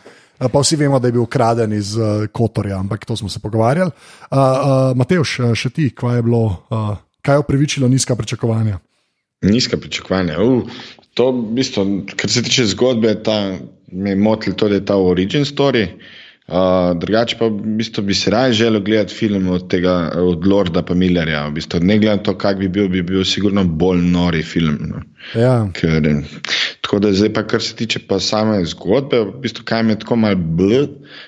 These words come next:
Speaker 2: mi je bilo to, da ta, da se Darth Maul spet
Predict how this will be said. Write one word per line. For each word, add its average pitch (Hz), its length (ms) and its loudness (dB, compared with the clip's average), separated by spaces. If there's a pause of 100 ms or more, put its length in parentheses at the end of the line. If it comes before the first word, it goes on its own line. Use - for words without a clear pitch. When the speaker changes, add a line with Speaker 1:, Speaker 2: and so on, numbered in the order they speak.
(120)
Speaker 2:
mi 98 140 2
je 101 60 4
bilo 104 220 2
to, 110 300 2
da 95 240 0 (240)
ta, 98 180 0 (280)
da 90 160 -4
se - 180 -4
Darth 92 420 -2
Maul 92 420 2
spet - 360 -6